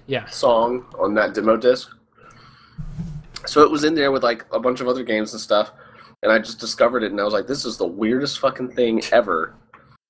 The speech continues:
Speaker 2: And as a kid, you just kinda take it at face value. It's like, it's not, it's not so bizarre that you're, like, blown away. It's just kinda like, "Well, that's weird."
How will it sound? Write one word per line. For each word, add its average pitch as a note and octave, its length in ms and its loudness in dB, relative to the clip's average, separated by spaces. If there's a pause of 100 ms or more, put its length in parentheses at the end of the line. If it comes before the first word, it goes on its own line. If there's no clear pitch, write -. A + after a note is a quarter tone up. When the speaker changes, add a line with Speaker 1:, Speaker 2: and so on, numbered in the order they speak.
(520)
Speaker 2:
And A#2+ 80 4
as B2 120 6
a A2 60 -2
kid, C4 340 -2
you D3+ 40 -10
just C#3+ 200 -8
kinda D3 160 2
take C#3+ 140 -4
it B2 80 -2
at A2 100 0
face A#2+ 180 0
value. A2+ 480 2
It's G2 180 -4
like, - 440 -4 (1120)
it's - 100 0
not, - 260 4 (120)
it's D3+ 180 0
not G#3 160 2
so F3 340 2
bizarre C#3+ 460 2
that C#3 140 -2
you're, C3 100 0
like, A2+ 180 0
blown A#2 260 0
away. A2+ 360 4
It's G#2+ 180 -6
just B2+ 140 -12
kinda B2 140 -2
like, A2 160 -4
"Well, G#2 100 -6
that's C3 240 -4
weird." F#2 520 -8